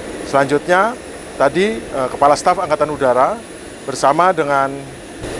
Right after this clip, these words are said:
para perwira utama T N I, eh, Angkatan Udara, eh, menemani atau mendampingi Bapak Panglima T N I berkunjung tauziah ke rumah daripada para korban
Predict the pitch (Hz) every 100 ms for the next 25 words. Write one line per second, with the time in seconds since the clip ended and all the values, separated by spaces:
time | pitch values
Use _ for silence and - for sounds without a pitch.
0 | 139 147 156 156 151 147 147 - 139 151
1 | 147 117 107 - 131 135 143 135 120 -
2 | 131 123 123 139 131 117 113 190 - -
3 | - - - 131 139 147 156 165 196 214
4 | 220 127 151 139 127 127 156 170 180 180
5 | 180 117 151 143 139 139 135 131 135 135
6 | 151 208 - - - - 156 147 160 156
7 | 180 220 214 147 156 127 170 190 185 -
8 | - 160 170 170 175 135 147 165 165 139
9 | 135 127 131 160 - - - - - 135
10 | 139 131 139 135 143